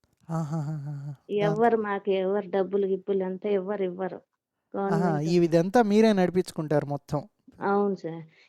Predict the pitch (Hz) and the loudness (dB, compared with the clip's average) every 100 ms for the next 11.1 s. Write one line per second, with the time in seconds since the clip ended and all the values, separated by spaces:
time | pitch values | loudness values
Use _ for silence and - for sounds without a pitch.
0 | - 208 170 247 285 - - - - 160 | -2 -2 2 4 4 0 -2 -4 -6 -18
1 | 196 185 190 180 202 208 254 269 220 214 | -4 0 0 2 2 2 2 2 4 4
2 | 247 262 269 262 - 220 214 254 277 285 | 4 4 2 -2 -2 -2 2 2 4 4
3 | 226 214 214 180 175 - 175 175 180 202 | 2 2 4 2 0 -4 -4 -2 -2 2
4 | 185 196 196 _ _ _ 196 202 233 233 | 2 2 -2 _ _ _ 2 4 4 4
5 | 208 226 226 - 196 196 190 190 190 269 | 6 6 4 0 0 0 0 0 0 0
6 | 240 202 208 214 208 185 180 - 196 185 | 2 4 4 4 4 2 2 2 2 2
7 | - 196 190 185 190 196 - 277 240 214 | -6 -6 -6 -4 -4 -6 -6 -2 -2 -2
8 | 196 - 208 202 247 233 214 196 220 254 | -6 -4 -4 0 2 4 2 2 0 2
9 | 254 226 214 - 220 214 - 214 202 202 | 4 4 2 0 0 0 -2 -2 0 0
10 | 196 208 226 - 180 - 185 180 185 220 | 0 0 -2 -2 -4 -4 -6 -6 -6 -6